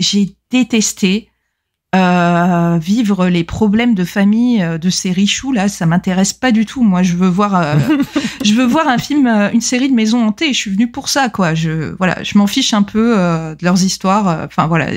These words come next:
Speaker 1: c-, ça m'a pas intéressée. Et puis encore une fois, je trouvais qu'il y avait beaucoup de choses rentrées au forceps parce qu'ils ont tous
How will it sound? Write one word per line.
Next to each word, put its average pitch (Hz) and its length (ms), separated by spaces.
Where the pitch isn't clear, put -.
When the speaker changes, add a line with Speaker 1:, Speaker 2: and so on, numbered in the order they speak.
Speaker 1:
c-, 170 240
ça - 280
m'a 180 120
pas 220 120
intéressée. 214 640
Et - 40
puis - 160
encore 175 160
une 180 80
fois, 220 120
je - 80
trouvais 185 160
qu'il 175 100
y 151 40
avait 160 100
beaucoup 233 180
de 233 60
choses 247 160
rentrées 214 260
au 208 40
forceps 214 460
parce 180 200
qu'ils 190 200
ont 208 60
tous - 500